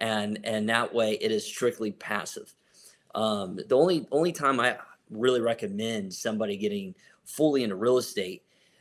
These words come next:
um, is if they're wanting to get out of the job that they're doing and they want to, they wanna create, uh,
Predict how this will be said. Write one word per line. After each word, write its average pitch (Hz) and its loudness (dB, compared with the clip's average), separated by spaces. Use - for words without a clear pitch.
um, 113 4
is 107 -2
if 104 -8
they're 143 8
wanting 120 -2
to 104 -10
get 98 -4
out 113 2
of 107 -2
the 101 -4
job 101 -2
that 117 -10
they're 101 -6
doing 107 -2
and 98 -8
they 104 -6
want 104 -6
to, 98 -6
they 107 0
wanna 104 -2
create, 107 -4
uh, 95 -2